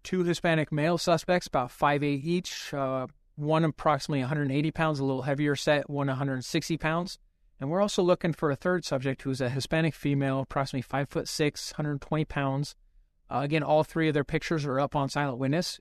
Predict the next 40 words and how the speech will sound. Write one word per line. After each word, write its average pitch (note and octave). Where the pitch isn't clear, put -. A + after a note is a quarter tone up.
So C3+
if B2+
you C3+
want C#3
to C3
get C3+
a, B2
a C3+
face C#3+
to, C3
to D3
the C3
name D#3
and C#3+
description, E3+
please D3+
go D3
to C#3
the B2+
silent C3+
witness C3
dot A#2
org D#3
and C3+
look C3+
at C3
these A#2+
photos. D#3+
It C#3+
also D#3
has F3+
a D#3+
vehicle. C3
It's A#2
a, B2+
a C3+
very D3+
unique D3+
black C3+
Chevy, C#3